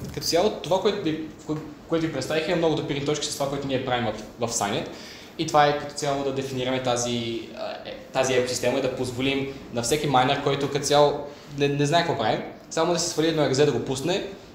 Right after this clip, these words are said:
и вече е абсолютно автономно, той си дърпа данните от някъде другаде на блокчейна и си, ам, създава агенти, продава ги на пазара, из-, измисля точно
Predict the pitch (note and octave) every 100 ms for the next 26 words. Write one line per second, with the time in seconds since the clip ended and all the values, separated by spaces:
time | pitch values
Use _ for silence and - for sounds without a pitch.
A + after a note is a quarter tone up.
0 | - D3 E3 E3 - E3+ F3 D#3 D3+ D3
1 | D3+ D#3+ D#3+ - - - D3+ C#3+ C#3+ C#3+
2 | D3+ D3 D3 C#3+ C#3+ C3 B2+ B2 B2 A2+
3 | B2+ B2+ C3 C3 C3+ - - - - D#3+
4 | C#3+ C#3 C#3 C3+ - - C#3 C3+ C3 B2+
5 | B2 - - B2+ B2+ B2+ B2 B2+ B2 C#3
6 | C#3 C#3 A#2+ B2 C#3+ C#3 C#3+ C#3+ - -
7 | - C3+ C3 C3+ C#3+ C#3+ C3 C3 A#2+ C3
8 | C3+ C3+ C3 C3 - - - - D#3 B2+
9 | - D#3 B2+ D#3+ - D#3+ E3 E3